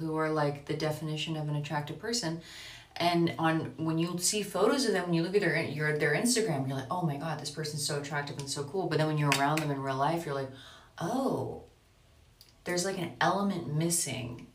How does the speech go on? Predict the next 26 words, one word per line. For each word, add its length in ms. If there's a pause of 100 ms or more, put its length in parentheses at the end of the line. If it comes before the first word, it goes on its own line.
Like, 200
there's, 260
it's 280
not 320
bringing 340
the 40
presence 540
that 100
I 140
thought 240
it 80
was 120
gonna 180
bring. 440
So 240
there's 220
a 60
little 260
something 400
that 200
I 540 (100)
like 320
to 80
call 540 (120)
the 100
sauce. 560